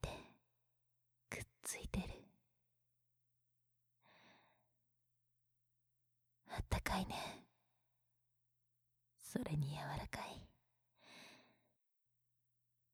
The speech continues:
女の子同士で抱き合うのって、こんなに優しいんだね。体が溶けて、一つになっ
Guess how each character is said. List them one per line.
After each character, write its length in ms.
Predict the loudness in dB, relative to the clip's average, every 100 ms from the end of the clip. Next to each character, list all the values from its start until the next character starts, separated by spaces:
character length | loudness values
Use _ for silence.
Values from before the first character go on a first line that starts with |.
| _ _ _ _ _ _ _ _ _ _ -10 4
女 260 | 6 8 8
の 100 | 10
子 140 | 10
同 200 | 10 8
士 80 | 6
で 80 | 2
抱 140 | 2
き 160 | 2 2
合 100 | 4
う 40 | 2
の 80 |
っ 60 | -4 -2
て、 80 | -2 -2 -10 -18 _ _ _ _ _ _ _ _ _ 4
こ 100 | 6
ん 120 | 8
な 80 | 8
に 160 | 6
優 60 | 2
し 300 | 0 -2 -2
い 40 |
ん 60 | -2
だ 120 | -4
ね。 400 | -6 -8 -10 -14 -20 _ _ _ _ _ _ _ _ _ -20 -20 -20 -20 -20 -20 -20 _ _ _ _ _ _ _ _ _ _
体 420 | 2 4 6 8
が 100 | 8
溶 140 | 6 4
け 140 | 4
て、 120 | 2 -2 -6 -12 -20 _ _ _ _ _ _ _ -10
一 260 | 2 4
つ 180 | 4 6
に 120 | 4
な 80 |
っ 40 | 4